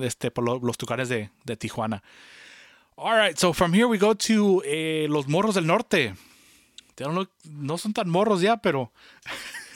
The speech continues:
<laughs> they still play badass, and I will always go see 'em live whenever I can. Uh, it's a great show. Um, always, um, you know, their music is, is fun, danceable, uh, y,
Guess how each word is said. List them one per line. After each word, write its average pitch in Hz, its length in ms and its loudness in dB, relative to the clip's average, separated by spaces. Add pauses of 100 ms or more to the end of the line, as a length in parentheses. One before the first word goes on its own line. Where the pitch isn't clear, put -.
(240)
<laughs> - 800 -16
they 147 100 -8
still - 180 -6
play 175 180 0
badass, 160 500 4
and 139 100 4
I 127 40 6
will 131 160 4
always 139 280 2
go 135 140 2
see - 160 -2
'em 131 120 0
live 123 300 2
whenever 117 260 0
I 110 80 -2
can. 104 300 -12 (920)
Uh, 113 160 -10
it's - 120 -8
a - 20 -10
great 135 200 -6
show. 131 340 0 (960)
Um, 107 640 -4
always, 139 260 -4
um, 120 680 -4 (100)
you 135 120 -8
know, 113 160 -4
their 127 100 -4
music 143 320 -4
is, - 220 -8
is 123 100 -8
fun, 127 360 -4 (520)
danceable, 123 540 -2 (520)
uh, 110 380 -8
y, 127 120 -12